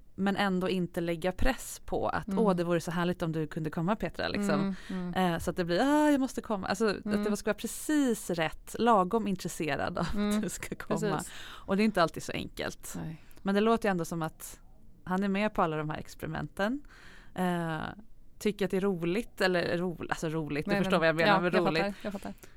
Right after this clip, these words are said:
Speaker 1: Han är engagerad och motiverad till det här, men, men som du säger, lyckas ändå s-, göra så att det inte handlar om hans ego.
Speaker 2: Mm.
Speaker 1: Och det, och att du känner så måste ju vara en jättehjälp, tänker jag.
Speaker 2: Mm. Det är det ju,
Speaker 1: Ehm.
Speaker 2: absolut.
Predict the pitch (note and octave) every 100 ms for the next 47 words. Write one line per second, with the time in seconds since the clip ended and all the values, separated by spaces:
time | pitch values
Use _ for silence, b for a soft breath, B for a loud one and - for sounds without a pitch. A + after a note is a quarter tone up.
0 | - - G3+ G3+ F#3+ F3+ - A3+ A3+ G#3+
1 | G#3 - F3 - - - - - - F3+
2 | G3 - F#3 E3+ - D#2+ G2+ - F#3 -
3 | - F3 E3 D#3 D#3+ D#3 E3 B B -
4 | F3 F3 F3+ F3+ E3+ E3 D#3+ - - -
5 | - F3+ F3+ E3+ F3 G#3 D#3+ D#3+ E3+ E3
6 | F3 D#3+ D#3+ - - - - - - -
7 | - F#3 E3+ E3+ E3+ D#3 E3+ D#3+ D#3+ D#3
8 | - D3 C3 D3+ - G#3+ F#3+ B B B
9 | B - F3+ G3 F#3+ F#3+ - - A3 A#3
10 | A3+ F#3 - - E3+ D#3+ E3 E3+ E3 D#3
11 | - C#3+ F3+ - - - - - - D#3
12 | G#3 F#3+ B3 B B B B - F3 D#3+
13 | C4 G#3+ G3+ D#3+ - G#3 A#3 A#3 -